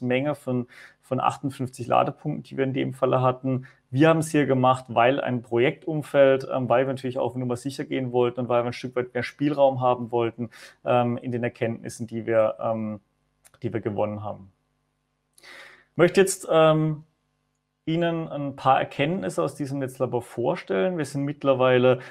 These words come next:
ähm, tatsächlich an, am Ende des E-Mobility-Karrees schon angelangt. Wir haben anderthalb Jahre, ähm, verschiedene Testszenarien, ähm, durchgeführt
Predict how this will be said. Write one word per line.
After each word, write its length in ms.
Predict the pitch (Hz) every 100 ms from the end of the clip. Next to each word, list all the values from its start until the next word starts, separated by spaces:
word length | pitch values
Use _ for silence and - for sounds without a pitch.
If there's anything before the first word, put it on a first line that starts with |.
| - -
ähm, 560 | 131 123 123 123 120 120 _ _ _ _ - -
tatsächlich 680 | 127 - 127 131 123 -
an, 360 | 143 123 120 113
am 120 | 117
Ende 300 | - 131 175
des 160 | 185 185
E-Mobility-Karrees 880 | 156 151 147 139 135 143 127 123 -
schon 100 | 120
angelangt. 800 | - 175 180 160 151 156 151
Wir 160 | 131 131
haben 180 | 131 127
anderthalb 580 | 131 147 - - 127 123
Jahre, 520 | 120 117 123 135 131 - - -
ähm, 140 | 131
verschiedene 500 | 127 131 - 165 160
Testszenarien, 1040 | - 135 131 143 131 123 120 123 120 120 120
ähm, 440 | 123 120 117 113 -
durchgeführt 840 | 160 185 190 185 - 147 143 143